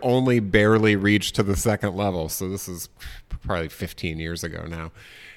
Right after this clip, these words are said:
Uh, locked eyes, made eye contact, got the acknowledgement from the T-shirt gun loader and shooter. It's coming my way.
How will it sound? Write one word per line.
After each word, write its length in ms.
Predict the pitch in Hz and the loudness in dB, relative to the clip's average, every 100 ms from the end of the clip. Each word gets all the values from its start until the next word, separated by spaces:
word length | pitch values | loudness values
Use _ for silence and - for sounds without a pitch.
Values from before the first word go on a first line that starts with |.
| _ | _
Uh, 320 | 98 95 98 - - - | -2 0 -2 -6 -16 -12
locked 420 | 101 117 131 - | 0 4 4 6
eyes, 600 | 131 120 113 113 101 - - | 6 6 4 4 2 -4 -2
made 260 | 107 117 | 0 2
eye 180 | 120 117 | 2 2
contact, 960 | 113 - 117 110 117 110 107 - 98 90 | 2 2 2 2 2 4 2 -2 -12 4
got 320 | 113 131 123 | 8 8 6
the 160 | 127 | 4
acknowledgement 960 | 117 110 113 113 113 113 110 110 107 110 | 4 6 6 6 4 2 4 6 4 0
from 180 | 123 113 | 0 0
the 140 | 101 | 0
T-shirt 580 | - 127 117 - 110 110 | -2 -2 0 0 -2 0
gun 320 | 104 101 98 | 2 2 2
loader 460 | 104 104 107 104 107 | 4 6 6 4 2
and 200 | 101 95 | 0 0
shooter. 560 | - 113 104 101 101 - - | -2 -2 -2 -4 -8 -14 -14
It's 200 | - 98 | -12 -10
coming 380 | - 143 127 127 | -2 2 4 2
my 200 | 127 120 | 2 0
way. 500 | 117 104 104 104 104 | 2 0 0 -2 -4